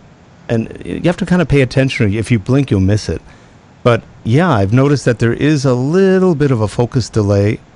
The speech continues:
on panning. Not so much if it's coming at me. That seems to work pretty well. But if I'm actually, if I'm stationary and I'm just swinging my body gently, like, to the side,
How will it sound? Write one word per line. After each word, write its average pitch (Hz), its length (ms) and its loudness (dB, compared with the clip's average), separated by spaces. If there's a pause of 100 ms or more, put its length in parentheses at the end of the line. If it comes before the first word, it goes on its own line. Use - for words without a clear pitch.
(140)
on 104 180 2
panning. 107 560 -2 (560)
Not 180 160 0
so - 80 -4
much 226 240 0
if 156 80 0
it's - 140 -2
coming 117 360 2
at 95 180 0
me. 147 200 -2 (580)
That 135 280 0
seems 127 380 -2
to 117 80 -2
work 107 200 -2
pretty 107 200 0
well. 107 260 2
But 95 160 0
if 98 160 -4
I'm 107 260 0
actually, 131 480 -2 (560)
if - 260 -2
I'm 175 280 0 (260)
stationary 98 760 0
and 95 100 0
I'm 117 120 -2
just - 280 -6
swinging 120 480 0
my 113 140 2
body 104 340 0
gently, 110 600 0
like, 87 240 -2
to - 140 -8
the 98 120 -2
side, 101 600 0